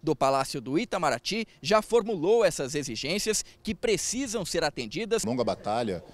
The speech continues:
Speaker 2: é, ter aprovado na camex, na Câmara de Comércio Exterior, o regulamento de uso da indicação geográfica cachaça. A cachaça é uma indicação geográfica desde dois mil e um, instituída por decreto,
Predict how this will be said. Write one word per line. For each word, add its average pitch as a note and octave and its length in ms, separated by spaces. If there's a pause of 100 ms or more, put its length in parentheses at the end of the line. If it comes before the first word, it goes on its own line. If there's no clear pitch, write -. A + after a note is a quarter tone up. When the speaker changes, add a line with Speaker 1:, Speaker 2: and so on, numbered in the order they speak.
(240)
Speaker 2:
é, G2 840 (180)
ter C3 240
aprovado G2+ 720
na G#2 140
camex, G#2 480
na G#2 80
Câmara A2 260
de F#2 80
Comércio G2+ 320
Exterior, G#2+ 480
o - 20
regulamento A#2+ 720
de G#2+ 140
uso A#2 300
da A#2 120
indicação A#2+ 480
geográfica A2 480
cachaça. G2 480 (380)
A G2 80
cachaça B2+ 400
é - 20
uma B2+ 80
indicação B2 460
geográfica A2+ 560
desde B2 260
dois A2+ 160
mil A2+ 140
e G2+ 80
um, B2 220
instituída G#2 520
por F#2+ 200
decreto, G#2 520